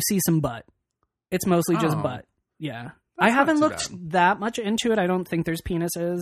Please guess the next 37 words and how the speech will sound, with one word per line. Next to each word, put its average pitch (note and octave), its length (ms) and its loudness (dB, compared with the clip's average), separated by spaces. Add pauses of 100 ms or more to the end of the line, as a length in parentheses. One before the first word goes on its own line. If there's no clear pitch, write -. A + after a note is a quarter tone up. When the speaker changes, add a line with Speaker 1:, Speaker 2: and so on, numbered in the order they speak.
Speaker 2:
Big D#3 140 -2
Fatty D#3 240 -2
wears G#2+ 180 -8
a F#2 40 -16
kilt. F#2 340 -14 (480)
Speaker 1:
Mm, D3 720 -8 (140)
Speaker 2:
Yeah, F3 360 -4
Speaker 1:
well. C3+ 220 -8
Speaker 2:
he, A2 260 -10 (680)
and B2 340 -2
there's C3 300 0
no B2 260 -2
way G#2+ 540 -8 (100)
that - 240 -10
you're, G#2+ 220 -10 (180)
I A#2 60 -8
mean, G#2 240 -10 (720)
you're B2 240 2
seeing G2+ 540 -8 (180)
his, G2+ 320 -16 (360)
Speaker 1:
Yeah. D#3 300 -6
Speaker 2:
his A2 260 -12
business. E2 680 -18 (280)
Yeah. A2+ 280 -12 (220)
It's A2+ 160 -10
like, G2 220 -10 (220)
if A#2 140 -12
he A#2 200 -8
squatted A2 400 -8
down, G#2+ 420 -8
like, F#3 120 2
Speaker 1:
Yeah. G3 180 4
Speaker 2:
it C#3 60 -4
would C3+ 140 -8
hit - 140 -16
the - 80 -20
floor. - 380 -20